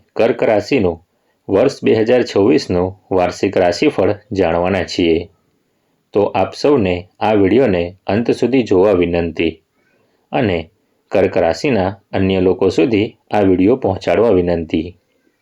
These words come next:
આર્થિક સ્થિતિ. તમારી મહેનત સકારાત્મક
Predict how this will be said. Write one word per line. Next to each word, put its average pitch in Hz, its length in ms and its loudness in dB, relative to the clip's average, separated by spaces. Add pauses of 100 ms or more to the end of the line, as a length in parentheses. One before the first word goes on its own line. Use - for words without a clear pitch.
(500)
આર્થિક 95 400 -2
સ્થિતિ. 85 540 -4 (680)
તમારી 98 340 0
મહેનત 98 580 -2
સકારાત્મક 110 720 0